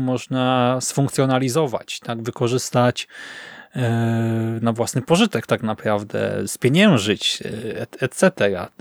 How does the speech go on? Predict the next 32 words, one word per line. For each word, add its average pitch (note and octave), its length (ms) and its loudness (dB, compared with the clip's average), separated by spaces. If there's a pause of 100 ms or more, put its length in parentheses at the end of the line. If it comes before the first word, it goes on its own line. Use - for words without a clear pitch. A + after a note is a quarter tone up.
(140)
To, C#3 220 0
że C3 540 2 (580)
ludzie, C3+ 440 0 (720)
no, B2+ 300 -4
mają C3 360 2
ten A#2+ 160 0
syndrom A#2 440 2
Boga, A#2+ 340 4 (160)
chcą A#2+ 240 0
być A#2 140 -4
bogami, A#2 420 2
chcą A#2+ 240 0
kontrolować A#2+ 580 2
wszystko, B2+ 500 -2 (1120)
e, A#2+ 220 2
no A#2+ 100 2
to C3 120 2
właśnie B2+ 480 2 (100)
mi-, C#3 220 2
między C3+ 240 2
innymi C3 220 2
trzy - 180 0
takie B2 280 2
rzeczy A#2+ 500 0 (280)
gdzieś A#2 300 0
bym, A#2+ 320 0
e, A2+ 580 -2
wyliczył, B2 600 2 (520)
e, B2 220 0
w - 60 -6
tym C3+ 220 0
filmie C3+ 540 2